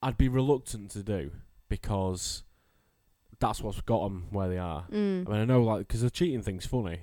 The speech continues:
Speaker 1: Like, it's, it's a funny aspect to it and the comedic characters. I know what you're saying, though, Craig. I know that if they, you know, th-, they're supposed to be faces, the,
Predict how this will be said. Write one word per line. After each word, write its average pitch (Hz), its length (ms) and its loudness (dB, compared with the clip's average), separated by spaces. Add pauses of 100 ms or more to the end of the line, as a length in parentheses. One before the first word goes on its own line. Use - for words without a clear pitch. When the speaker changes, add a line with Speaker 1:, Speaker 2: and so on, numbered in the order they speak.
Speaker 1:
Like, 90 240 -8
it's, - 200 -8
it's - 180 -8
a 95 60 -6
funny 110 260 -4
aspect 90 440 -8
to 71 120 -6
it - 140 -8 (340)
and 95 140 -4
the 92 80 -2
comedic 98 360 -4
characters. 92 460 -6 (260)
I 101 120 -8
know 113 260 2
what 104 200 0
you're 95 100 -10
saying, 95 340 -8
though, 73 220 -8 (160)
Craig. 73 440 -6
I 92 120 -8
know 98 300 0
that 92 220 -4 (260)
if - 260 -6
they, 101 160 -4 (160)
you 104 180 -8
know, 85 180 -6
th-, - 240 -14
they're 95 80 -12
supposed 104 280 -4
to - 20 -4
be 101 80 -2
faces, 90 640 -6 (720)
the, 95 260 2